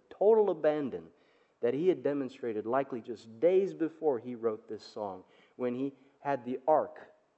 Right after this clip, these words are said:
enter Jerusalem and he danced at the front of the train. And there <laughs> he's described as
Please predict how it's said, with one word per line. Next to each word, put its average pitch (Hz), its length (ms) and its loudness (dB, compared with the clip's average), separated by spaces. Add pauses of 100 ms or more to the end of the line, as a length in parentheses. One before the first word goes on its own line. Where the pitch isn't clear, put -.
(120)
enter 139 220 -4
Jerusalem 107 640 -10
and 98 120 -12
he 131 140 -4
danced - 800 -6 (560)
at 110 180 -10
the 104 80 -14
front 123 320 -4
of 110 80 -8
the 98 80 -10
train. 90 400 -18 (560)
And 117 180 -8
there 135 480 0 (120)
<laughs> - 160 -20
he's 160 180 -2
described 123 640 -6
as 107 240 -4